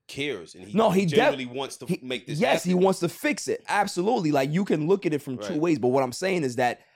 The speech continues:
Speaker 2: how the media works, and a lot of people, especially these kids that are on their phones, they get media. They look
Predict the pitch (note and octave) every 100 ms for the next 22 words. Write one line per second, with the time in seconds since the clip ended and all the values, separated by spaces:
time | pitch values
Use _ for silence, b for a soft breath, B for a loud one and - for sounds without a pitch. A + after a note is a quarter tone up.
0 | b _ D3 E3+ F#3 E3 E3+ F#3+ G3 F#3
1 | F3+ G#3+ D#3+ - - - _ _ _ _
2 | _ _ _ - B2 A#2 G#2+ A2+ C#3+ F3
3 | E3 G#3 E3 D#3+ D#3+ D3 _ D#2 D#2 -
4 | G2+ G#2 B2 D#3+ D#3+ G3+ F#3+ B2+ G2+ G2+
5 | - A2 A#2+ C3+ E3+ A3+ A3+ F#3 D#3 D3+
6 | - _ _ - A#2 A#2 F2+ C3+ D3+ -
7 | _ _ A#2+ F#3+ A#3 F#3 G#2+ D#2 A2 C3+
8 | B2+ D3+ E3+